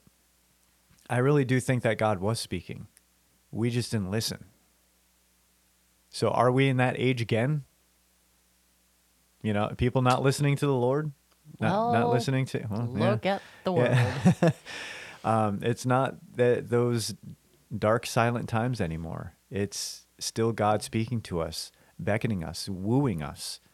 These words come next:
Speaker 1: to return to him. Listen.
Speaker 2: That or people are listening to what they think is God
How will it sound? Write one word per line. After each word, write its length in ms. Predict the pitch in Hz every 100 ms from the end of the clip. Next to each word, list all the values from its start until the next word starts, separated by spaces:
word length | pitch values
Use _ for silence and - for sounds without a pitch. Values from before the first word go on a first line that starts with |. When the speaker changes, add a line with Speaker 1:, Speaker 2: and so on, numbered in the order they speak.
| _ _ _ _ -
Speaker 1:
to 160 | -
return 380 | 101 98 - 101
to 80 | 90
him. 300 | 80 - - _ _ -
Listen. 440 | 98 95 80 76 - _
Speaker 2:
That 340 | 156 160 165
or 200 | 151 139
people 400 | 131 143 - 135
are 180 | 131 131
listening 640 | 127 135 - 139 120 123 120 - - _ _ _ _ _
to 160 | -
what 240 | 131 131 -
they 140 | 120
think 480 | 120 143 135 - - _ _ _ _ _ _ _ _ _ _ _ _ _ _ -
is 140 | 147
God 360 | - 92 -